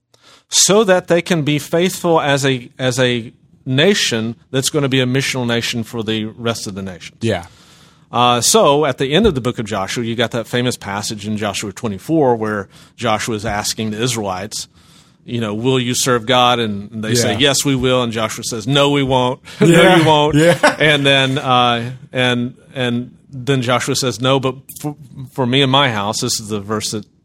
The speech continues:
Speaker 1: your grandmother has posted in,
Speaker 2: Yeah. <laughs>
Speaker 1: in the, in the, uh, kitchen, right?
Speaker 2: Yeah.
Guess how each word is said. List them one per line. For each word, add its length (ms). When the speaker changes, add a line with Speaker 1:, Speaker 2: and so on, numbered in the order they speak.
Speaker 1:
your 240
grandmother 480
has 220
posted 380
in, 100
Speaker 2:
Yeah. 600
<laughs> 120
Speaker 1:
in 180
the, 240
in 180
the, 220
uh, 220
kitchen, 340
right? 160
Speaker 2:
Yeah. 260